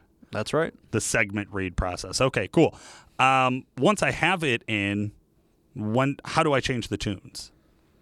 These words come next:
Speaker 1: As long as you ordered the full, uh, tune package from us, the new E C M will come with the tuning already loaded on it.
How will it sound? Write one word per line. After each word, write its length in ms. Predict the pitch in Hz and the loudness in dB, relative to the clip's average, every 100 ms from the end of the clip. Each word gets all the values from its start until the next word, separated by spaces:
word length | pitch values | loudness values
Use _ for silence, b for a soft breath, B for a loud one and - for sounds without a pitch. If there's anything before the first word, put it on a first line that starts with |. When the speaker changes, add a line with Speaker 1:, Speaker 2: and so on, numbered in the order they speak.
| B B B B B B B | B B B B B B B
Speaker 1:
As 140 | 139 135 | -2 0
long 160 | 165 | 0
as 120 | 175 | 0
you 120 | 175 143 | 0 2
ordered 260 | 147 160 | 4 2
the 60 | 135 | -2
full, 440 | - 143 151 156 - | -2 2 2 0 -2
uh, 240 | 135 117 113 | 0 0 -2
tune 240 | 151 147 | -4 -4
package 440 | 156 151 151 156 | -2 -2 -4 -10
from 260 | - 160 160 | -2 -2 0
us, 260 | 165 - - | -2 -2 -2
the 420 | 123 113 110 110 | -4 -2 -4 -6
new 240 | 120 123 131 | -4 -2 0
E 160 | 131 | -2
C 240 | 123 123 120 | -2 -2 0
M 220 | 131 127 | -2 0
will 120 | 120 | 0
come 260 | 113 - 120 | 0 -4 -2
with 180 | 120 - | -4 -4
the 80 | 113 | -4
tuning 380 | - 123 117 | -2 -2 -2
already 320 | 110 113 110 104 | 0 0 0 -2
loaded 320 | 104 113 127 | 0 0 0
on 180 | 139 151 | -2 -4
it. 160 | - | -10